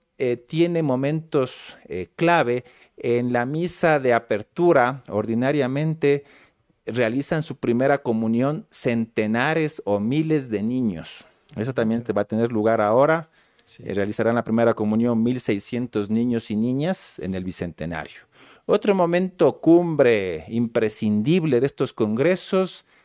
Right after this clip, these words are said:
Speaker 1: es la procesión eucarística,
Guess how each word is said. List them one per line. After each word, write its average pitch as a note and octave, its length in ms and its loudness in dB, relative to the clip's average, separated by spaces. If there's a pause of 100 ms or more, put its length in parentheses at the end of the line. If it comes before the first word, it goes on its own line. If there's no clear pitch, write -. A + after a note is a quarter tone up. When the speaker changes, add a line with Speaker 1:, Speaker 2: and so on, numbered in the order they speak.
(140)
Speaker 1:
es D3 400 2
la A2+ 340 0
procesión A#2 720 -2
eucarística, G#2+ 1000 -6